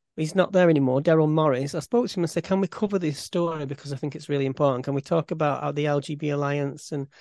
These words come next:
and he, and he's, and it's like he can't, they can't get a handle on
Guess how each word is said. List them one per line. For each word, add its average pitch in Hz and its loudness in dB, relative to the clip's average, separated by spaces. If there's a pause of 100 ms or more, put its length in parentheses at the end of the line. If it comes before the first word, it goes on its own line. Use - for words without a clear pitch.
(720)
and 170 2
he, 165 -2
and 185 2
he's, - -4
and 196 -4
it's 202 0
like - -2
he - -4
can't, - -2
they - -4
can't 214 0
get 208 -4
a 165 -6
handle 185 -2
on 147 0